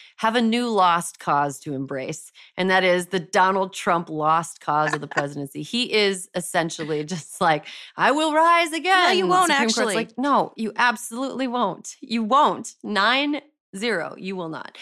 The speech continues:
Speaker 1: Um, finally, this is a story I did not enjoy. Kellyanne Conway is reportedly writing a memoir
Speaker 2: <gasps>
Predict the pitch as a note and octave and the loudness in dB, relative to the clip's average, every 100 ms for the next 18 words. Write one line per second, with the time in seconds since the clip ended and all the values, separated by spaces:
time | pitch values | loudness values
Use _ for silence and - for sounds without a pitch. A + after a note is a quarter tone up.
0 | - - - - - G#3+ G#3+ G#3+ G3 _ | -18 -18 -18 -8 0 4 4 2 -6 _
1 | _ _ - C4 C#4 C4 B3 A#3 F3+ G#3+ | _ _ 0 2 2 0 0 0 0 -2
2 | G#3+ F#3 - G3 E3 D#3+ D#3 E3 G#3 G3+ | -2 -8 -2 0 0 -2 -2 2 2 2
3 | D3+ D3 D3 D3 E3 - G#3+ A3 F#3+ F3+ | 0 -2 -4 -4 -4 -2 2 2 0 0
4 | G#3 G#3 D#3+ D#3 D3+ E3+ D#3+ D#3+ - E3 | 0 2 0 0 -2 -6 -8 -8 -4 -4
5 | E3+ D#3+ D#3 D#3 D3 _ E3+ F#3+ F3 D3+ | -4 -6 -4 -4 -8 _ 0 2 2 -2
6 | C#3+ G3 A#3 D3+ - G3+ F3+ - | 0 0 0 -2 -6 -10 -12 -18